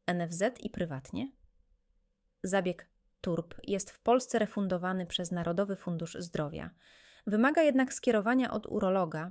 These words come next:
oraz wpisania na listę oczekujących. Czas oczekiwania może wynosić od jednego do pięciu miesięcy w zależności od regionu. Ceny turb w placówkach prywatnych. Średnio około siedem tysięcy trzysta dwadzieścia dwa złote.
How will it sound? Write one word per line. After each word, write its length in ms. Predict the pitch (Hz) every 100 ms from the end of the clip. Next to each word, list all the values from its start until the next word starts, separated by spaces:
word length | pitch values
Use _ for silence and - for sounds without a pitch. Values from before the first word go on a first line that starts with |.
| - _ _ -
oraz 280 | 196 185
wpisania 440 | - 196 - 262 254
na 120 | 220
listę 320 | 214 - 208
oczekujących. 840 | 196 196 - 170 151 156 196 226 _ - - - _
Czas 180 | 285 302
oczekiwania 600 | 254 269 262 226 311 311
może 220 | 254 240
wynosić 400 | 220 220 220 233
od 160 | - 208
jednego 360 | 196 220 262
do 100 | 226
pięciu 320 | 214 214 214 208
miesięcy 540 | 196 - 165 - 240
w 60 | 220
zależności 540 | 196 185 220 226 214
od 80 | 190
regionu. 520 | 185 170 156 156 175 - _ _ _ _ _ _ _ _ _ _
Ceny 340 | - 202 240
turb 400 | 240 185 175 - -
w 120 | - -
placówkach 560 | 180 - 269 320 294
prywatnych. 720 | - 180 143 - 165 165 _ _ _ _
Średnio 560 | - - 185 170 180 247 - _ -
około 400 | 180 190 180 175
siedem 380 | - 262 277
tysięcy 440 | 262 220 214 208 190
trzysta 400 | - 208 - 196
dwadzieścia 500 | 175 170 170 - 170
dwa 220 | 165 165
złote. 440 | 170 156 - 180